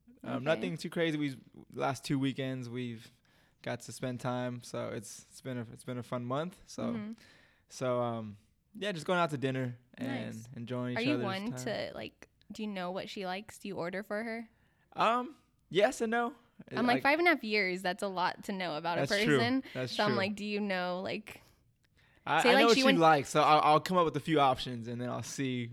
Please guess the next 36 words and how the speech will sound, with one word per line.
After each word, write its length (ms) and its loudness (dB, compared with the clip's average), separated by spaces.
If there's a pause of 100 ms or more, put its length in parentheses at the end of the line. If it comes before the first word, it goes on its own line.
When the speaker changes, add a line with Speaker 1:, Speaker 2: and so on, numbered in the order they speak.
Speaker 2:
Okay, 240 -4
Speaker 1:
which 120 -4
Speaker 2:
I'm 40 -4
Speaker 1:
one 60 0
Speaker 2:
like, 80 2
Speaker 1:
she 140 -4
wants 160 -2 (100)
Speaker 2:
say 60 -2
if 140 -4
Speaker 1:
that 100 -4
day. 60 -4
Speaker 2:
she 60 -6
went 320 -8
to 100 -8
the 80 -4
restroom 680 -8
and 140 -2
the 80 2
Speaker 1:
<laughs> 80 0
Speaker 2:
waiter 280 0
comes, 480 -10
he'd 60 -8
be 60 -4
like, 160 -4
"Oh, 180 0
what 400 -4
did 140 -4
you 80 -6
decide 440 0
what 160 -2
you 100 -2
wanna 260 0
eat?" 300 -10 (140)
And 180 -2
then 240 -2
you, 400 -4